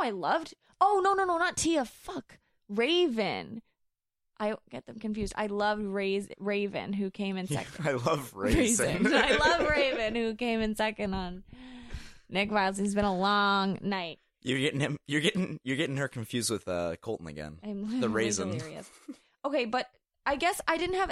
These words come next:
Speaker 1: any tonight where I'm like, "Oh my God, I love her," but there were a few that I liked.
Speaker 2: We liked the girl from Miami, Nicole.
Speaker 1: I did. I really liked the girl from Miami, Nicole.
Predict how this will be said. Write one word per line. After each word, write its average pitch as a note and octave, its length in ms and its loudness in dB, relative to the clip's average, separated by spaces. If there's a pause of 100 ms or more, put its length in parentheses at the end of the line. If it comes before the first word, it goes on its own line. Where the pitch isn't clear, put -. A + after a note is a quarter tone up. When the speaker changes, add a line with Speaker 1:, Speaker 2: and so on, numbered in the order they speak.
Speaker 1:
any C4+ 220 -2
tonight A#3 380 -2
where A3+ 100 0
I'm G#3+ 140 0
like, G3+ 280 -2
"Oh G#3 120 0
my G3+ 160 0
God, G3+ 160 0
I F#3 80 0
love F3+ 320 -2
her," C4+ 240 0
but A#3 160 -2
there A#3 160 -2
were A3+ 100 0
a A#3 80 -2
few A#3 640 -4
that D4 140 -6
I C#4 140 -2
liked. D3+ 600 -6
Speaker 2:
We D3+ 140 0
liked E3+ 220 0
the A3 100 0
girl G#3 160 4
from F#3 240 0
Miami, B2 640 0
Nicole. A#2+ 560 0
Speaker 1:
I A#3 80 2
did. A#3 300 -2
I A3 140 0
really A3+ 280 -4
liked B3 120 -12
the - 60 -8
girl C4 100 -2
from C#4 120 -12
Miami, B3+ 480 -6
Nicole. A3 800 -6